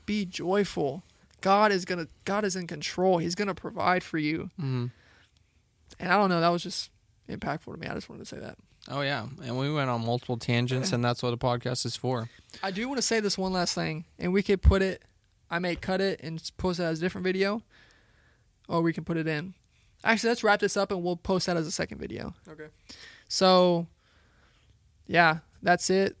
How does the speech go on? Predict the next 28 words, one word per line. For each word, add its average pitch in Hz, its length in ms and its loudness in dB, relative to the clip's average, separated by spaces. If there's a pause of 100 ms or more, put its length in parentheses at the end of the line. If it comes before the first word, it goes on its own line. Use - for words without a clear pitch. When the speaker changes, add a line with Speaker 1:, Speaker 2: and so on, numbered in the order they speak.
(100)
Speaker 1:
Thank 175 220 -2
you 185 60 4
all 175 60 4
for 180 120 -2
watching. 175 400 2
This 175 140 -2
was 170 100 -2
a, 165 240 0
a - 80 -2
long 175 360 2
podcast. 175 880 -2 (380)
Speaker 2:
Yeah. - 160 0
Speaker 1:
Uh, 156 420 -2 (420)
it - 40 -4
was 233 160 2
fun. 190 380 -4 (380)
We 196 140 4
did, 269 180 2
we 208 100 2
need 302 120 0
to 302 60 4
do 214 180 2
more 202 180 4
just - 200 0
us 180 140 0
talking, 170 520 -2 (460)
just, - 200 0
like, 170 340 2